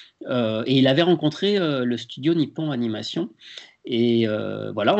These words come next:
il avait expliqué, euh, qu'on était une radio et qu'on aurait bien voulu passer, euh, des, des extraits, euh, japonais en version originale, euh, des séries, euh, qu'on connaissait bien, parce que Nippon Animation, c'est les producteurs, euh,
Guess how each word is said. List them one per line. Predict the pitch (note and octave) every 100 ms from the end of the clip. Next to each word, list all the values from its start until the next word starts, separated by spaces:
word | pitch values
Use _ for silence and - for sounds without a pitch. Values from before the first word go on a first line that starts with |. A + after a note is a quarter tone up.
| D3+
il | G#2+
avait | A2+
expliqué, | A2+ - A#2 C3 E3 F3
euh, | A#2+ G#2+
qu'on | - G#2+
était | G2+ B2+
une | A#2
radio | A2 A2 G#2+ G#2 D3+ G#3+ G3
et | B2
qu'on | G#2+ G#2 G#2+ G2+
aurait | F#2+ G#2
bien | G#2 C3+
voulu | B2 C3+
passer, | C#3 A#2+ - D#3 F3
euh, | C3
des, | G#2+ G#2 G#2 G2+ A2+ - - -
des | A#2 A2+ A#2+
extraits, | A#2+ - E3+ F3+
euh, | A#2+ A2+
japonais | A2+ A#2 C3+ A#2
en | F3+
version | E3 - C#3
originale, | A#2+ B2 A#2+ C#3 E3+
euh, | C3 - - - -
des | A2+ A#2+
séries, | - A#2+ C#3+ G#3
euh, | D3 A#2+ A#2
qu'on | A2+
connaissait | A2+ A#2+ A#2+ A2+
bien, | A#2+ E3+
parce | C3+
que | -
Nippon | A#2 A#2+ A#2
Animation, | G#2+ G2+ - C#3+
c'est | C#3+
les | G#2
producteurs, | - G#2+ A2 - A#2+
euh, | G2